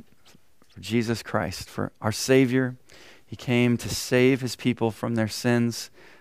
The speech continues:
And so we just delight in redemption that has been accomplished as our sins have been dealt with at the cross, and we've been credited with the righteousness of Christ so that we can approach you in the right way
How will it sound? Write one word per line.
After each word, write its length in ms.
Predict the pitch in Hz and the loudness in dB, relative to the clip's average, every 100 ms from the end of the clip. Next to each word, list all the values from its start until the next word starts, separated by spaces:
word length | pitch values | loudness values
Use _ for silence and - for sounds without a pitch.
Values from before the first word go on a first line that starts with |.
| _ | _
And 80 | 101 | -10
so 140 | 104 | -4
we 140 | 110 110 | -2 -2
just 220 | 104 - | -4 -6
delight 540 | 113 117 135 - - - - - _ - | 0 4 4 0 -10 -20 -20 -20 _ -2
in 580 | 117 113 110 110 107 - - - - - | 0 2 2 0 -4 -10 -20 -18 -16 -12
redemption 840 | 107 120 107 135 143 - 156 160 147 | -2 -2 4 2 2 2 2 0 -4
that 400 | - - - - | -16 -20 -20 -20
has 80 | 104 | -8
been 120 | 104 | -6
accomplished 560 | - 127 123 135 127 107 | -2 2 4 2 -2 -4
as 100 | 107 | -4
our 60 | |
sins 540 | 95 - 131 131 131 - | -4 0 2 4 2 -2
have 220 | 104 - | -6 -2
been 440 | 120 113 107 104 - - - - _ _ _ - | -2 0 0 -2 -8 -20 -20 -20 _ _ _ -16
dealt 300 | 107 139 139 | 2 4 4
with 420 | 147 156 165 - - | 2 2 2 -2 -6
at 140 | - | -6
the 80 | 110 | -4
cross, 580 | - 127 131 139 - - - - - - | 2 4 4 0 -8 -18 -20 -20 -16 -4
and 80 | |
we've 120 | 107 104 | -2 -2
been 140 | 101 | -4
credited 540 | - - 135 135 131 | -6 0 2 4 2
with 280 | 110 120 - | 2 0 0
the 80 | 95 | -4
righteousness 720 | 113 113 - - 110 - - - - | 0 0 -2 -6 -6 -8 -16 -20 -20
of 120 | - | -18
Christ 340 | - 127 120 - | -2 0 0 -2
so 80 | 104 | -8
that 120 | 98 | -4
we 140 | 120 | -4
can 140 | 113 101 | -2 -4
approach 680 | 90 - 135 139 - - | -6 -2 2 2 0 -2
you 340 | 127 131 135 127 | 0 0 -2 -8
in 80 | 107 | -12
the 100 | 95 | -4
right 280 | 107 - | -4 -4
way 360 | 110 110 117 | -2 0 0